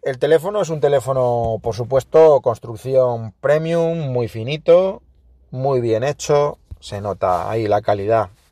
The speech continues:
de los componentes de Samsung y de la construcción, como, como Samsung en los últimos años se ha ido preocupando cada vez más de eso.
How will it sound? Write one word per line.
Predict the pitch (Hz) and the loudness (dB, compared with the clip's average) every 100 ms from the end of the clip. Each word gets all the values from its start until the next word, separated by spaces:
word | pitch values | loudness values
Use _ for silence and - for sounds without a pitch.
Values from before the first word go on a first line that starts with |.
| _ | _
de | 117 | -10
los | 101 | -8
componentes | - 107 101 107 110 110 107 101 | -8 -6 -4 -4 -6 -6 -6 -6
de | 110 107 110 | -6 -6 -6
Samsung | - 139 131 156 180 - _ _ _ _ _ _ _ _ | -4 -6 -4 -6 -6 -14 _ _ _ _ _ _ _ _
y | 120 | 0
de | 117 | 2
la | 113 | 2
construcción, | 110 - 110 - 135 147 175 - | -2 -8 -12 -2 0 0 -4 -6
como, | - 127 117 110 107 101 98 - _ _ _ _ _ _ _ | 0 0 0 -2 -4 -6 -10 -18 _ _ _ _ _ _ _
como | - 131 | -2 0
Samsung | 123 139 139 | 2 0 -2
en | 127 | -4
los | 113 | -4
últimos | 135 123 117 | -4 -4 -4
años | 135 123 | -4 -2
se | 127 | 0
ha | |
ido | 123 | 0
preocupando | 113 107 113 120 110 | -2 0 0 0 0
cada | - 113 104 | 0 2 2
vez | 107 107 | 0 -4
más | 110 104 | -6 -4
de | 110 | -4
eso. | 120 147 160 | -4 -6 -10